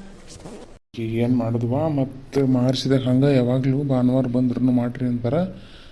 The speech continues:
ನಾವು ಬಿಟ್ಟಿರ್ತೇವೆ. ವರ್ಷ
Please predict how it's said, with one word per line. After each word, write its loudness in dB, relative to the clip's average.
ನಾವು 2
ಬಿಟ್ಟಿರ್ತೇವೆ. 2
ವರ್ಷ 2